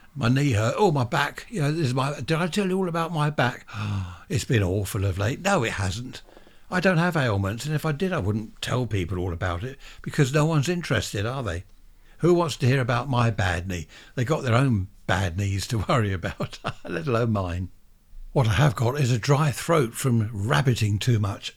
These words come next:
<clears throat> Getting dreadful. I'm gonna go and make a cup of tea.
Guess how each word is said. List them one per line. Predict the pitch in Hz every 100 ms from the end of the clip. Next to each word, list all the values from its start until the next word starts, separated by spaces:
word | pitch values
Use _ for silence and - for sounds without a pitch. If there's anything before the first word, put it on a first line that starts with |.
| -
<clears throat> | 190 - - 151 147 98 - - - -
Getting | 113 139
dreadful. | 107 160 170 127
I'm | 131
gonna | 170 156
go | 143
and | 123
make | 120
a | 120
cup | - 110
of | 110 98
tea. | 127 87